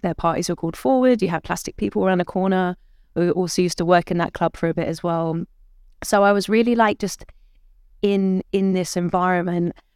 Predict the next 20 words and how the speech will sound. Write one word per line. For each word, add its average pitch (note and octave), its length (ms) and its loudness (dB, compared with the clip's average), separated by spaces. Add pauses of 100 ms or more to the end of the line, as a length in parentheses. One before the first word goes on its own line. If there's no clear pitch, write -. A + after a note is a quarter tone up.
(260)
um, F3 520 -2
around F#3 360 2
loads F#3+ 240 2
of F3 80 -8
people E3 600 -2 (320)
that E3+ 120 2
were F3 300 -2 (200)
in F#3 240 0
music. F3 680 -4 (200)
I F#3 220 0
also G3 380 0
worked F#3+ 160 4
with F3+ 120 -2
Benji F#3 320 0
B G3 300 0
for F3+ 460 -2
a - 40 -2
really F#3 200 2
long F3+ 160 0
time. F#3 520 0